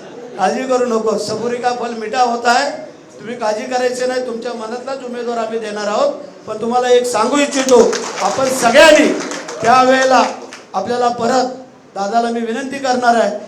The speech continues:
कारण तुमच्या इकडच्या सगळ्या निवडणुका संपलेल्या असतील. माझ्या गावाकडचा जो उमेदवार असेल तो माझा नसून तुझाच उमेदवार आहे, कारण तुझा तालुका आहे, तुझा विभाग आहे, हे लक्षात ठेवायला पाहिजे.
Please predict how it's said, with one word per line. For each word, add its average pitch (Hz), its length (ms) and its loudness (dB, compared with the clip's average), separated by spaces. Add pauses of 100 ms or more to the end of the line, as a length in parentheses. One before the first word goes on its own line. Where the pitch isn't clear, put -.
(140)
कारण 214 200 -4
तुमच्या 226 280 -6
इकडच्या 226 440 -4
सगळ्या 220 300 -8
निवडणुका 220 500 -2
संपलेल्या 220 480 -2
असतील. 226 400 -2 (400)
माझ्या 214 200 -4
गावाकडचा 240 640 -2
जो 226 140 0
उमेदवार 240 400 0
असेल 233 400 -2 (300)
तो 220 100 -6
माझा 202 340 -2
नसून 247 360 -2
तुझाच 254 400 -2
उमेदवार 247 420 2
आहे, 214 180 2 (300)
कारण 220 160 -2
तुझा 247 400 0
तालुका 247 360 2
आहे, 226 120 4
तुझा 226 340 0
विभाग 254 360 2
आहे, 226 200 2 (280)
हे 233 140 -2
लक्षात 220 300 -2
ठेवायला 240 400 -2
पाहिजे. 220 400 -2